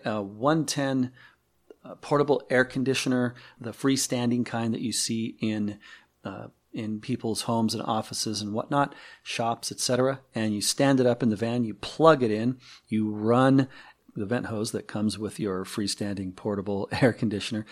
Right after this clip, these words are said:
out through a window or a, a hole cut in the side of the van, and now you're cooling down at five thousand B T Us or seventy-five hundred or ten thousand B T Us, depending on how powerful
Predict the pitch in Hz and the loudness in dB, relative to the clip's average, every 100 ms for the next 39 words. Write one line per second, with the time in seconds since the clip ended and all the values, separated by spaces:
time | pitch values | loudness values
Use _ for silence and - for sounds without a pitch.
0 | - - - _ 117 123 - - 120 113 | -14 -16 -18 _ 4 4 2 -2 2 2
1 | 110 110 - 101 104 120 110 107 120 - | 2 0 -4 -2 4 6 6 2 0 -2
2 | 104 101 98 - 98 92 - - - 120 | -2 0 -2 -4 -6 -8 -8 -10 0 4
3 | 107 110 - 107 101 101 - 104 95 95 | 4 0 -4 -4 -4 -4 -4 -6 -6 -2
4 | 151 151 147 - - - - - 175 160 | 0 0 -2 -8 -20 -20 -14 -4 0 4
5 | 139 135 - - - _ - 131 110 - | 6 4 2 -4 -20 _ -6 0 0 0
6 | - 139 127 117 110 110 113 117 117 - | 6 8 10 8 4 2 2 2 0 0
7 | 117 110 - 113 113 107 110 - 127 143 | 2 2 2 2 0 0 -2 -2 0 2
8 | 123 110 127 110 110 - 113 101 143 147 | 0 0 0 2 0 0 0 2 2 2
9 | 117 - 113 117 110 113 104 110 - 110 | 0 0 2 2 0 0 -2 -2 -2 -2
10 | 135 - 110 110 107 107 107 107 107 - | -2 -2 -6 -4 -4 -4 -4 -6 -4 0
11 | 113 110 131 120 | 2 2 2 2